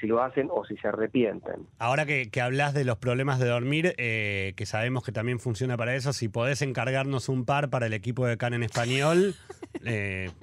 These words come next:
Speaker 2: ya los podemos ir, eh, tomando.
Speaker 1: Ningún
Speaker 3: Eh,
Speaker 1: problema,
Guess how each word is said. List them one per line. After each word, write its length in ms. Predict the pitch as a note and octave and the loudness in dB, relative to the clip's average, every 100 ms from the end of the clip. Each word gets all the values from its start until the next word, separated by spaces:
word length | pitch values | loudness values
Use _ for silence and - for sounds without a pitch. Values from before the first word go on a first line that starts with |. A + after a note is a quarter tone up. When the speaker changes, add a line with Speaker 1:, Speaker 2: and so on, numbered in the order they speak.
| - | -6
Speaker 2:
ya 160 | - | -2
los 140 | A#2+ A2+ | 0 0
podemos 360 | A#2 A2+ A2+ | 0 0 -2
ir, 120 | A2+ A2 | 0 0
eh, 280 | G#2 G2 F#2 | 0 -2 -2
tomando. 480 | G#2 G2 F2+ D#2+ D#2+ - - - - - - - - | -2 -2 -4 -8 -12 -20 -14 -14 -14 -20 -18 -14 0
Speaker 1:
Ningún 240 | B2 B2+ D3 | 2 4 4
Speaker 3:
Eh, 60 | |
Speaker 1:
problema, 640 | D3+ C#3 D3+ F3 G3+ G#3 | 4 4 6 6 4 2